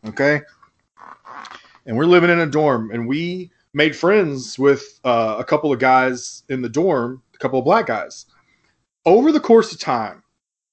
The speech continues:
and I'm, by the way, I'm from Memphis, and one of our dorm, one of the guys that we became friends with was also from Memphis, and another from Houston,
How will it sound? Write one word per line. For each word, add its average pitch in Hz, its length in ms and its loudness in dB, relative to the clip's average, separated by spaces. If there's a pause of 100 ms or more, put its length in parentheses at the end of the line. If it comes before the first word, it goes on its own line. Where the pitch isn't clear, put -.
(560)
and 135 100 -6
I'm, 220 300 0
by 220 160 4
the 214 80 4
way, 190 160 6
I'm 202 260 0
from 160 220 -6
Memphis, 151 400 -6
and 131 300 -12
one 147 180 -2
of 214 100 -2
our 160 160 2
dorm, 139 440 -6
one 147 120 -6
of 175 60 -6
the 160 60 -2
guys 143 280 0
that 135 80 -6
we 123 120 -6
became 113 340 -10
friends 196 220 -6
with 113 160 -8
was 120 140 -6
also 135 500 -4
from 117 260 -8
Memphis, - 460 -6 (360)
and 131 120 4
another 170 240 6
from 151 180 0
Houston, 160 420 -2